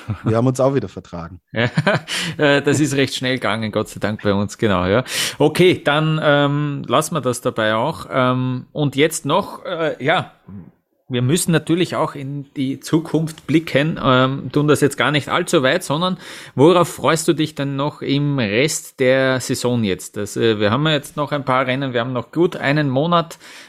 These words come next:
Speaker 1: ähm, glaub noch eben, ja, glaub, es sollten sogar vier Rennwochenenden sein noch. Ähm, worauf freust du dich am meisten?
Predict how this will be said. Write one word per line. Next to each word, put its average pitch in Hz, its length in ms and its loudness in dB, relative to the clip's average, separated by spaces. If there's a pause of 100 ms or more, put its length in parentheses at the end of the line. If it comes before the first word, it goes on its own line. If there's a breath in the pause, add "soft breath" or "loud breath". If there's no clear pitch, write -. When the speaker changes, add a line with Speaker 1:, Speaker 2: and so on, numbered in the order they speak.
(120 loud breath)
Speaker 1:
ähm, 131 480 -2
glaub 139 240 -4
noch 147 200 -2
eben, 135 640 -4 (140)
ja, 143 280 -6 (220)
glaub, 131 180 -6
es 135 120 -4
sollten 135 260 -2
sogar 131 240 2
vier 147 240 4
Rennwochenenden 135 640 0
sein 143 300 0
noch. 147 240 2 (420 loud breath)
Ähm, 127 360 2
worauf 151 240 4
freust 120 300 0
du - 60 -4
dich 117 60 -4
am 117 100 -4
meisten? 92 420 -6